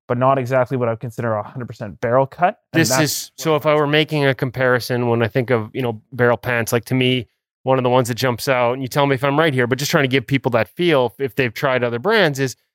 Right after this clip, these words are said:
Speaker 2: probably like a C C M Premier pant with the, with that sort of barrel feel and with the inner belt.
Speaker 1: Correct.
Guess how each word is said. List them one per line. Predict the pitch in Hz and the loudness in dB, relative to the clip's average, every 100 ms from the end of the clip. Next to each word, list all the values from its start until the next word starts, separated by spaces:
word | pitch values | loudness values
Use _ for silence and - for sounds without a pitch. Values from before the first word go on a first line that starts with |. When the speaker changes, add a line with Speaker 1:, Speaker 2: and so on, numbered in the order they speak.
| _ - | _ -2
Speaker 2:
probably | 147 151 156 | 0 0 0
like | 139 143 | 0 -2
a | |
C | 131 156 | -2 0
C | 127 135 | 0 0
M | 131 | -2
Premier | - 143 135 127 | 0 2 2 2
pant | - 110 - | 0 -4 -2
with | 110 - | -6 -2
the, | 117 110 104 - | 0 0 -4 -6
with | 127 - - | -6 -6 -2
that | 120 113 | -2 -2
sort | - 135 | 0 0
of | 120 | 0
barrel | 139 139 127 | 2 2 2
feel | - 135 131 127 | -2 0 2 2
and | 123 | 0
with | 120 | -2
the | 127 127 | 0 0
inner | 120 | 0
belt. | 107 107 - _ _ - | 0 -2 -4 _ _ -2
Speaker 1:
Correct. | 196 - | 0 0